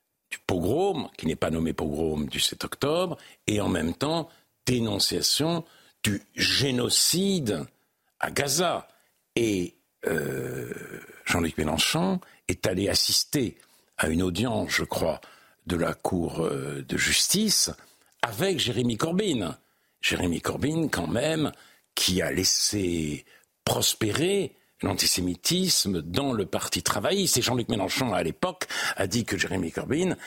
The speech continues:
cédait aux oukases de Netanyahou et du grand rab-, euh, du grand rabbin d'Angleterre, et que lui ne se laisserait jamais faire par le crif. Et il y a déjà quelques années, quand on lui parlait de communautarisme,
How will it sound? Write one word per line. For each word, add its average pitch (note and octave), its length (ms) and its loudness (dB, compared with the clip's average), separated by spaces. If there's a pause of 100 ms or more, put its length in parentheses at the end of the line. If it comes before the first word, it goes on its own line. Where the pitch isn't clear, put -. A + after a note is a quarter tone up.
(120)
cédait C3+ 600 0 (240)
aux F#2+ 220 4
oukases C3 640 -2
de G#2+ 100 -2
Netanyahou G#2+ 640 0 (300)
et C#3+ 140 0
du A#2 120 -2
grand A2 220 0
rab-, G2 320 -4 (140)
euh, F2 240 2
du D#2+ 100 -6
grand E2+ 160 0
rabbin F#2 300 -2
d'Angleterre, F3+ 580 -2 (220)
et G2 80 -2
que - 120 2
lui E3+ 400 0 (200)
ne G2+ 80 -2
se - 160 2
laisserait G2+ 520 0 (280)
jamais G#2 420 0
faire B2 540 0 (240)
par - 160 0
le A#2 80 0
crif. - 440 0
Et B2 60 2
il G#2+ 80 2
y G2+ 60 0
a - 20 0
déjà G2 260 2
quelques - 360 0
années, E3 320 2 (440)
quand G#2+ 220 -2
on G#2 80 2
lui G#2 80 0
parlait A#2 320 -2
de - 80 -4
communautarisme, G2 960 0